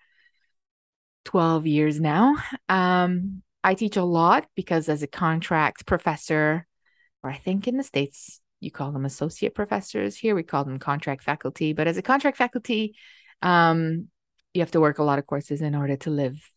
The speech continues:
a regular life. And so I would really love to be able to spend my time doing more research, more writing, more podcasting, more sharing,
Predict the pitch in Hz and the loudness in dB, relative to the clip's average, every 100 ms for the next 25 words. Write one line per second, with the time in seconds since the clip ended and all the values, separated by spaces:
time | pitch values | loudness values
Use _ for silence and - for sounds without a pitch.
0 | _ 139 135 139 139 156 240 247 - - | _ -6 -4 -4 -2 0 0 -2 -6 -12
1 | - 165 170 - 208 - 247 240 226 247 | -6 -4 -4 0 0 2 0 0 -4 -4
2 | 247 247 226 190 180 175 170 - 202 185 | -2 -2 0 0 2 0 -6 -10 -4 0
3 | 180 170 - - 180 175 165 - 160 156 | 0 -2 -6 -2 0 0 -2 -4 -6 -4
4 | 156 156 156 156 151 151 147 151 - - | -4 -4 -2 -2 -2 -4 -6 -8 -14 -20
5 | - - 156 185 185 - 226 190 - 180 | -12 -2 2 4 2 2 -2 -2 -4 -2
6 | 151 170 202 196 180 170 160 147 139 - | 0 2 2 2 2 0 -2 -4 -4 -2
7 | 185 - 151 - 156 143 135 - 170 160 | -2 -4 -8 -6 -8 -6 -8 -4 -2 0
8 | 156 147 147 | 0 -2 -6